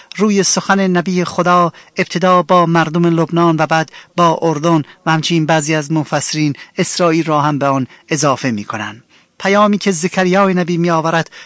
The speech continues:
پیام شادی بخش و تسلی آوری نیست، بلکه خبر داوری خدا را بر این قوم‌ها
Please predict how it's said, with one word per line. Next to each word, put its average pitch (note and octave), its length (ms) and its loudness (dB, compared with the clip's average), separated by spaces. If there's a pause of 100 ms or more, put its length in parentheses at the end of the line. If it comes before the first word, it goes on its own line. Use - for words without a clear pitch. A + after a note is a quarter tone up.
(100)
پیام F3 420 0
شادی D#3+ 440 2
بخش D3 300 -2 (260)
و E3+ 80 0
تسلی D3+ 480 -4
آوری D3 380 -2
نیست، D#3+ 540 0 (300)
بلکه D3+ 420 -4 (180)
خبر F3 500 0
داوری E3 600 2
خدا E3+ 420 0
را D3+ 220 0 (260)
بر D#3 180 0
این D#3 240 -2
قوم‌ها C#3 600 0